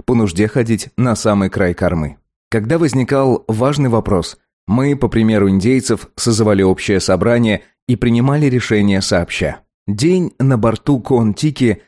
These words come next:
начинался с того, что последний ночной вахтенный будил Кока, который с просонок выбирался на увлажнённую росой и залитую утренним солнцем палубу, и начинал собирать летучих рыб.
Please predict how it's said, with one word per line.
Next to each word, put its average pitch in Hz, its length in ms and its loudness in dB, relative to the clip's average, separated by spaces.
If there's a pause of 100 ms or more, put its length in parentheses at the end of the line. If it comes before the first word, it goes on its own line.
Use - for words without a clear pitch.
(120)
начинался 139 600 0
с - 100 -6
того, 107 380 0
что 113 200 -2
последний 110 520 0
ночной 90 400 -2
вахтенный 110 640 -2 (180)
будил 156 360 0
Кока, 120 560 -2
который 117 380 2
с - 80 -8
просонок 110 580 0
выбирался 107 540 0
на 101 140 2
увлажнённую 104 720 2
росой 107 480 0 (300)
и 113 320 0
залитую 127 560 0
утренним 127 460 0
солнцем 98 440 0
палубу, 120 560 0 (220)
и 131 60 4
начинал 131 460 0
собирать 98 600 0
летучих 98 580 0
рыб. 82 280 -4